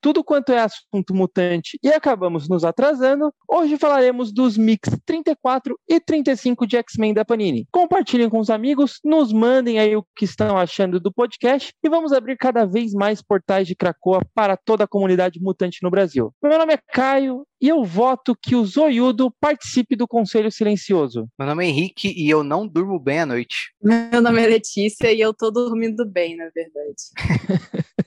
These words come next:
Speaker 1: Mas quem que fala no que não dorme bem? Agora me, agora eu fiquei confuso.
Speaker 2: O, o
Speaker 3: É,
Speaker 2: Ford pergunta
Speaker 3: porque
Speaker 2: pra
Speaker 3: o
Speaker 2: Mística.
Speaker 3: Ford, sim, e
Speaker 1: Ah, verdade,
Speaker 3: não, a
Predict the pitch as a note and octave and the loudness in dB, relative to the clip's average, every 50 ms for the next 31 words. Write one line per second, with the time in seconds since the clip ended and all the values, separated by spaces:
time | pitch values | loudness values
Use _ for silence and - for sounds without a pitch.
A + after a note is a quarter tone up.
0 | _ - - - - - F#3 - F4 D4+ - - G4+ - - - - - G#4 F#4+ | _ -16 -20 -20 -12 -10 -2 0 0 0 0 -2 -2 -2 -2 -4 -2 0 0 2
1 | D#4+ C4+ G#3 F#3+ - - G#3+ G3+ F#3+ F#3 F3 E3+ E3 D3 D#3 D3 C3+ C3+ D3 E3+ | 2 0 0 -2 -2 -2 0 2 2 0 0 -2 -4 -4 -2 0 2 2 2 2
2 | G3 G3 G#3+ G#3 F#3+ F3 F3 E3+ G3+ G#3 - _ A3+ - A#3+ A3 F#3 - - D#3 | 2 0 -2 -2 0 0 0 0 0 -2 -2 _ -6 -2 -2 -2 -2 -2 -4 -4
3 | D3 C#3 C3+ B2+ - _ - D3+ D#3+ D3+ C#3+ C#3+ C3 B2+ C3+ - A#3+ A#3+ A#3+ C#3+ | -4 -4 -6 -10 -12 _ 0 2 4 4 4 4 2 2 4 4 4 4 4 4
4 | D3 - A#3 A3+ A3 A3 A3 G3+ C3+ - A3 G#3 - F#3 - A3 A3+ A3+ A3+ B2+ | 4 4 4 4 2 2 0 0 0 0 0 0 0 0 0 2 2 2 0 -2
5 | - - A3+ A3+ A3 A3+ A#3 A3 F#3 G#3 G#3+ - - _ _ _ G3+ - _ _ | -4 0 2 4 4 2 0 -4 -10 -12 -14 -14 -16 _ _ _ -20 -20 _ _
6 | G#3 G3+ G3 G3 G3 - - - - G#3 G3+ G3 F#3+ F#3+ F#3+ F3+ F3 F3 E3+ C#3+ | 0 0 2 4 2 2 0 0 0 2 2 2 2 4 4 4 4 4 2 2
7 | - D#3 D#3 C3 C#3 C#3 D3 G3+ G3+ | 0 -2 0 0 0 2 2 2 2